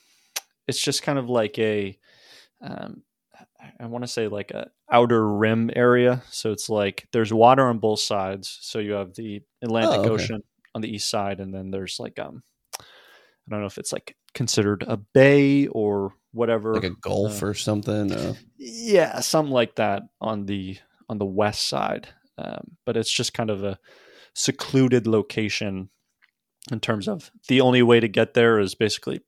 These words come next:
Speaker 1: like, by a bridge, um, so to speak. So, yeah, it's, it's a sound is what it's, what it's
Speaker 2: Oh,
Speaker 1: called.
Speaker 2: okay.
Speaker 1: So, yep. So you have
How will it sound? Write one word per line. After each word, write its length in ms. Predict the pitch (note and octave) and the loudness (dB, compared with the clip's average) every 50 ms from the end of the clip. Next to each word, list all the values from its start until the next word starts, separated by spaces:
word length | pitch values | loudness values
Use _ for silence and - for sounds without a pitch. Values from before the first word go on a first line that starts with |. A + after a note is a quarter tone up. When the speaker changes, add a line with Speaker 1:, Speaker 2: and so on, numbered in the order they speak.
| _ | _
Speaker 1:
like, 200 | - - - - _ _ | -8 -8 -8 -8 _ _
by 140 | - A#2 C3+ | -2 0 0
a 80 | - - - _ | -2 -4 -8 _
bridge, 580 | - - - - - - - - - - - - _ _ _ _ _ _ - - | -12 -10 -10 -10 -10 -8 -8 -8 -8 -8 -10 -12 _ _ _ _ _ _ -20 -18
um, 260 | G1+ G1+ G#1+ - - _ _ _ _ _ | -16 -16 -16 -18 -20 _ _ _ _ _
so 180 | - - - - | -14 -12 -10 -10
to 80 | - | -10
speak. 400 | - - - G1+ - - - - - _ _ _ | -10 -10 -10 -12 -14 -16 -16 -18 -20 _ _ _
So, 360 | - - - - - - - _ - - - - - - _ _ _ - | -12 -10 -8 -8 -10 -10 -12 _ -20 -20 -20 -20 -20 -20 _ _ _ 2
yeah, 180 | B2+ A#2+ A2 | 4 6 6
it's, 340 | A2 A2 G#2+ - - - - | 6 4 2 0 -4 -4 -4
it's 220 | - A#2+ - - - | -4 -4 -2 0 2
a 120 | A#2 G#2+ | 2 4
sound 720 | G#2 - - - - C#3+ B2 A#2 A2 G2 F#2 F#2 F2+ - - - _ _ - | 4 4 4 6 8 8 8 8 6 2 -2 -6 -10 -14 -18 -20 _ _ -12
is 180 | - A2 - - | -12 -10 -8 -8
what 140 | D3+ - | -8 -8
it's, 340 | - - - - - - - - | -8 -10 -12 -14 -16 -16 -18 -18
what 160 | - - - | -16 -16 -14
it's 120 | - - - | -10 -4 0
Speaker 2:
Oh, 60 | - | 4
Speaker 1:
called. 160 | D3 C3+ C3 | 4 4 4
Speaker 2:
okay. 240 | - - - G#2 - - _ _ - _ - | 4 0 0 -2 -4 -8 _ _ -20 _ -18
Speaker 1:
So, 140 | - - - _ _ _ _ _ _ _ _ _ - - - _ _ _ _ | -16 -16 -18 _ _ _ _ _ _ _ _ _ -20 -20 -20 _ _ _ _
yep. 240 | C3+ C3+ C3 - - - | 2 2 2 2 -2 -6
So 180 | - - - A2+ | -6 -2 0 0
you 160 | A2 G#2 G#2 | 0 2 0
have 240 | G2+ G2 F#2 - | 0 -2 -4 -8